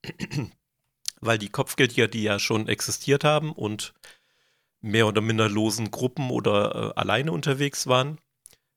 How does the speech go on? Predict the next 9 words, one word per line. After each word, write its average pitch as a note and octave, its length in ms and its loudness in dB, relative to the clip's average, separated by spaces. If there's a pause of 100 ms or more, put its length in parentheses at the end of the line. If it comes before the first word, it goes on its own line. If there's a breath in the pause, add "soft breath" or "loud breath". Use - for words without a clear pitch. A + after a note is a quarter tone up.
ständig B2+ 460 -2
mit A#2+ 140 -4
den G#2+ 120 -4
Jedi G#2+ 440 -4
irgendwie, G#2 560 -2
äh, G2+ 220 0
aneinander F#2+ 460 -2
geraten - 420 -10
sind. - 320 -12